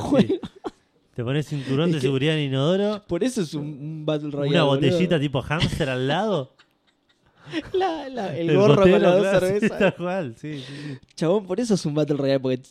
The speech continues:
Speaker 2: tenés que sobrevivir a, a jugar tanto. Te va,
Speaker 1: Exacto.
Speaker 2: te va a agarrar una trombosis de la concha de la lora, boludo. Parate, no sé, camina
Speaker 1: Exacto.
Speaker 2: un poco porque te vas a morir posta, boludo.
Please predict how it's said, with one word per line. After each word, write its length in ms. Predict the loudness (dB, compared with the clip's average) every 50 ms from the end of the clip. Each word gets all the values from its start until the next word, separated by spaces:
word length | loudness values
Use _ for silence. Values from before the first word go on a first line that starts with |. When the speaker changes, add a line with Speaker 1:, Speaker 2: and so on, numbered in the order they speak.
| _ -2
Speaker 2:
tenés 200 | 2 2 2 4
que 20 |
sobrevivir 560 | 6 6 6 8 6 6 6 6 6 6 6
a, 240 | 6 4 0 -10 -16
a 20 |
jugar 360 | -12 -4 0 2 2 2 0 -2
tanto. 380 | -4 -4 -4 -4 -6 -6 -6
Te 100 | -4 -2
va, 60 | -2 -2
Speaker 1:
Exacto. 140 | -2 -2 -2
Speaker 2:
te 60 | -2
va 60 | 0
a 40 | 2
agarrar 180 | 2 2 2 2
una 180 | 2 0 0
trombosis 560 | 0 -2 -4 -4 0 0 2 2 2 2 0 0
de 60 | 0
la 100 | 0 0
concha 300 | -2 -2 -2 -2 -2 0 2
de 60 | 4
la 60 | 4
lora, 160 | 4 4 4
boludo. 280 | 2 2 2 2 2 0
Parate, 560 | -2 -2 0 2 2 2 2 0 -4 -4 -4
no 120 | -8 -10 -6
sé, 180 | -4 -2 -2
camina 260 | -2 -2 -4 -2 0 0
Speaker 1:
Exacto. 40 |
Speaker 2:
un 80 | 2 2
poco 200 | 4 4 4 4
porque 140 | 2 0 -2
te 40 | -4
vas 140 | -6 -6 -4
a 40 | -4
morir 300 | -2 0 0 0 0 0
posta, 320 | -4 -6 -6 -6 -8 -10
boludo. 300 | -10 -10 -12 -12 -14 -16